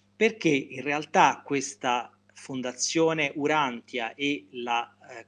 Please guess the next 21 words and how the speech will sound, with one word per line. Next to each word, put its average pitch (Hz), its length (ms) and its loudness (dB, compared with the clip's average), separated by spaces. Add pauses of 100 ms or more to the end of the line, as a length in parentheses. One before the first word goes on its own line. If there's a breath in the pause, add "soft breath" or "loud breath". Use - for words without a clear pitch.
controparte 147 1080 -2 (100)
ent-, 185 340 0
erano 139 520 0 (260)
entrambi, 175 1000 -2 (460 loud breath)
eh, 143 100 -6
eh, 131 840 -2
diciamo, 123 340 -6
parte 139 540 4
di 147 160 -4
un 135 360 -2
movimento 139 880 -2 (340 loud breath)
che, 175 440 2 (120)
eh, 117 520 -16
una 117 100 -20
sorta 139 280 -6
di 135 120 -6
setta, 151 640 4
che 175 320 6
riteneva 175 680 2
di 147 140 2
aver 156 480 4